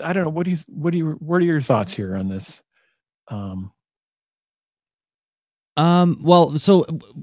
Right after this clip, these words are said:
Speaker 2: I'm just curious what happens next after you've, like, done this, like, preliminary, uh, sort of concept development phase, and then you've gone through your rubric, and it's like, "Okay, it's, it's ticking a lot of switches or a lot of lights are going off. What's next?"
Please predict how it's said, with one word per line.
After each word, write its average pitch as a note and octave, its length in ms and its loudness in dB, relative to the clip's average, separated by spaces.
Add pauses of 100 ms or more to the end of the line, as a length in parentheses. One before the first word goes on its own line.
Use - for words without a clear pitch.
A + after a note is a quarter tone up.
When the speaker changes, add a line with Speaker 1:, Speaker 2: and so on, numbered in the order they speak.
Speaker 2:
I'm D3+ 200 -2
just D3+ 140 -4
curious D#3+ 280 4
what C#3 140 6
happens B2+ 400 2
next B2+ 320 2
after A2 240 0
you've, A2+ 180 2
like, G#2 260 0 (160)
done A#2 280 4
this, G#2 320 0
like, F#2 200 -4 (140)
preliminary, G#2+ 880 2
uh, E2+ 440 -4 (500)
sort A2 220 2
of F#2+ 220 -2 (840)
concept B2+ 380 2
development G#2 440 2
phase, F#2+ 380 2
and G#2 140 -2
then G2+ 100 0
you've F#2 140 -4
gone G2+ 260 -2
through A2+ 180 0
your G2 220 0
rubric, G#2+ 400 4
and F#2 80 0
it's E2+ 100 -2
like, F2+ 120 0
"Okay, A2 240 4
it's, - 160 0
it's G#2+ 180 -6
ticking A#2+ 300 0
a A2+ 60 2
lot G#2 180 4
of F#2 100 -2
switches G#2 560 0
or E2+ 80 -2
a F2+ 60 -2
lot G#2+ 140 2
of A2 60 2
lights A2+ 280 2
are F#2+ 40 -2
going F2+ 220 0
off. F2+ 320 -2 (520)
What's - 540 -2
next?" - 500 -8